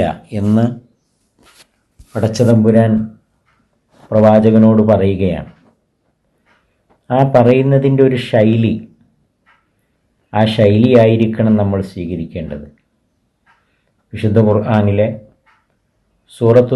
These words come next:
തൗബയിലെ നാൽപത്തിമൂന്നാമത്തെ ആയത്തിൽ അള്ളാഹു പറഞ്ഞു, "അഫല്ലാഹു അൻക", അള്ളാഹു നിനക്ക് മാപ്പ് ചെയ്തിരിക്കുന്നു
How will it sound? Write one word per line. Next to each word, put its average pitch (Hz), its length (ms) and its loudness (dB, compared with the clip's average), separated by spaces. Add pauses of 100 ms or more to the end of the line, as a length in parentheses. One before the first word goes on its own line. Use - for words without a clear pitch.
(140)
തൗബയിലെ 120 580 4 (120)
നാൽപത്തിമൂന്നാമത്തെ 117 1200 -2
ആയത്തിൽ 110 420 0
അള്ളാഹു 107 360 0
പറഞ്ഞു, 101 400 -2
"അഫല്ലാഹു 135 840 0
അൻക", 117 320 -2 (1600)
അള്ളാഹു 117 580 2
നിനക്ക് 117 480 -2
മാപ്പ് 107 500 -2
ചെയ്തിരിക്കുന്നു 107 720 -2